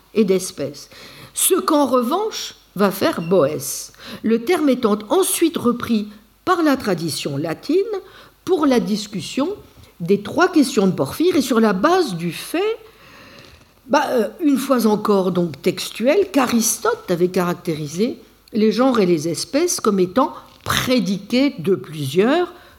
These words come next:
dans les catégories et définit un universel comme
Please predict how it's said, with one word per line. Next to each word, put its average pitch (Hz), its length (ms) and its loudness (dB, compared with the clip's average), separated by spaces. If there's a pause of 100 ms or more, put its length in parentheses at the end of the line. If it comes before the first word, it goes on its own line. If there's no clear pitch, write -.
dans 247 360 2
les 185 140 2
catégories 165 600 -6 (840)
et 247 320 0 (180)
définit 277 640 0
un 202 160 0
universel 254 1040 -2
comme 269 280 -2